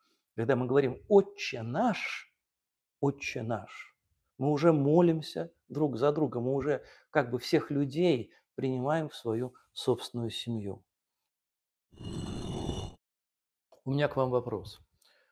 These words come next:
Боюсь молиться за незнакомых людей. Боюсь, что будет плохо со здоровьем, что беру их грехи на себя. Ну, вы знаете, это, э, ложь, конечно. Никакие грехи на себя вы не берёте, вы не Иисус Христос, чтобы брать на себя чьи-то грехи.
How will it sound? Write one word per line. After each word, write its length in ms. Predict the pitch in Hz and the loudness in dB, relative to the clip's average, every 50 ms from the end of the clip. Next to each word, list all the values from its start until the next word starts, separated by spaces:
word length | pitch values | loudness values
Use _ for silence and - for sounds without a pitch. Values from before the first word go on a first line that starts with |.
| _ - | _ -2
Боюсь 400 | 120 143 147 165 214 254 240 - | 4 4 6 6 6 2 2 2
молиться 380 | 156 143 143 175 190 185 - 139 | 2 2 4 4 2 2 0 -2
за 180 | 113 135 151 165 | 2 2 2 2
незнакомых 640 | 160 135 123 127 123 120 - 139 135 127 123 - | 2 -2 -2 -4 -4 -4 -4 -6 -6 -6 -8 -8
людей. 480 | 120 117 120 117 101 95 92 92 98 _ _ _ _ _ _ _ _ _ _ _ _ - | -10 -10 -10 -10 -12 -12 -10 -10 -12 _ _ _ _ _ _ _ _ _ _ _ _ -6
Боюсь, 320 | 107 117 139 156 185 180 | 2 2 2 4 2 0
что 160 | - - 147 | -2 -4 -6
будет 300 | 139 151 143 139 131 139 | -4 -2 -2 -2 -2 0
плохо 280 | - 156 175 175 - - | 2 2 2 2 0 -6
со 140 | - 127 120 | -4 -4 -4
здоровьем, 540 | 113 113 123 120 135 165 180 185 190 185 - _ _ _ | 0 2 2 2 4 2 2 2 0 0 -2 _ _ _
что 180 | _ - 139 | _ 0 2
беру 280 | 127 127 135 151 170 143 | 4 4 4 4 4 0
их 180 | 113 117 113 | -2 -4 -8
грехи 340 | 107 107 107 110 - - 156 | -8 -8 -10 -10 -8 -6 -4
на 120 | 143 127 - | -4 -4 -6
себя. 360 | - - - - - - - - - - _ _ _ _ _ _ | -6 -10 -6 -4 -4 -4 -4 -6 -18 -20 _ _ _ _ _ _
Ну, 160 | - 147 202 220 | 0 2 2 2
вы 180 | - - 131 | 2 -2 -4
знаете, 400 | 123 139 185 196 175 143 - - | -2 2 2 2 2 2 0 -8
это, 560 | - 165 147 - - 151 139 131 127 120 - | -6 -6 -6 -4 -2 -2 -2 0 0 0 -2
э, 120 | - 110 - | -4 -8 -10
ложь, 520 | 139 139 139 139 139 139 156 202 202 - | -12 -12 -14 -10 -4 0 0 0 0 0
конечно. 480 | - - 127 120 101 98 - - _ - - | -4 -8 -8 -8 -8 -10 -12 -16 _ -16 -10
Никакие 420 | - 117 123 127 - - 131 120 | -10 -4 -4 -4 -4 -2 -4 -2
грехи 240 | 123 127 123 - 143 | -2 -4 -4 -4 -6
на 80 | 127 | -6
себя 240 | 113 - - 120 120 | -6 -6 -6 -6 -6
вы 80 | 117 117 | -4 -4
не 120 | 117 123 | -6 -6
берёте, 360 | 117 120 120 151 185 180 113 | -6 -4 -4 -4 -4 -4 -4
вы 80 | 107 120 | -6 -4
не 160 | 117 110 107 | -4 -4 -6
Иисус 240 | 107 - - - - | -8 -10 -12 -14 -14
Христос, 640 | - - 98 - - - - 147 165 165 - - _ _ _ _ _ _ _ _ | -12 -14 -14 -14 -14 -4 -2 -2 -2 -2 -6 -18 _ _ _ _ _ _ _ _
чтобы 260 | _ - - 123 123 117 | _ -4 0 0 2 2
брать 260 | 123 123 110 101 - | 2 0 0 0 -4
на 80 | 117 | -8
себя 240 | 107 - - 113 107 | -10 -8 -4 -4 -4
чьи-то 340 | 107 - - 117 - - 110 | -4 -4 -8 -8 -4 -4 -6
грехи. 500 | 110 107 101 101 - - - 98 92 - | -4 -4 -8 -10 -12 -16 -16 -16 -16 -16